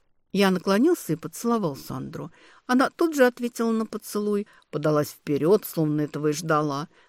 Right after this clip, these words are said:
а затем также быстро отстранилась. "Не стоит", качнула головой. "Почему это?" Дыхание сбилось, и фраза вышла хриплой.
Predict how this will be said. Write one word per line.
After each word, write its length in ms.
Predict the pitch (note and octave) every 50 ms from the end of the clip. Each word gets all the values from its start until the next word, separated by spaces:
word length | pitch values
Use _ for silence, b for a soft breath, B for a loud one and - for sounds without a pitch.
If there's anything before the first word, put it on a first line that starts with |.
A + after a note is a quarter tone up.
| b b -
а 80 | G3+
затем 300 | G#3+ A#3 A#3+ - F4+ E4+
также 300 | - - C4 A#3+ A3 G#3
быстро 420 | F#3 F3 G#3+ A#3 - - - G#3 - _
отстранилась. 840 | - E3 - - - D#3+ D3+ C#3+ C3+ C3+ C3+ C3 C3 C3+ - - - _ _ _ _ _ _ _
"Не 140 | C#4 E4+ E4+
стоит", 460 | - - - F#4 F4 A3 E3 - - _ _
качнула 440 | - D3 - - - D3 C#3+ C#3+ C#3+
головой. 600 | D3+ D#3 D#3 D3+ D3+ D3 C#3+ C#3+ C#3+ C#3+ F#3+ - _ _ _ _ _ _ _ _ _ _
"Почему 440 | - F3 D#3+ - F#3 E3 D3+ C#3 C#3+
это?" 380 | C3+ D3 E3 - - C#3 D#3+ - _ _ _ _ _ _ _ - -
Дыхание 400 | - C#3+ - D#3 D#3+ D#3+ D#3 D3
сбилось, 460 | - - D#3+ F#3 G#3+ G3+ E3 - -
и 60 | -
фраза 380 | C#3 - - E3+ F#3+ F#3 F3+ D3+
вышла 300 | C#3+ D3+ C#3+ - - D3+
хриплой. 640 | - - E3 D#3 D3 C#3+ _ - - C3 C3+ E3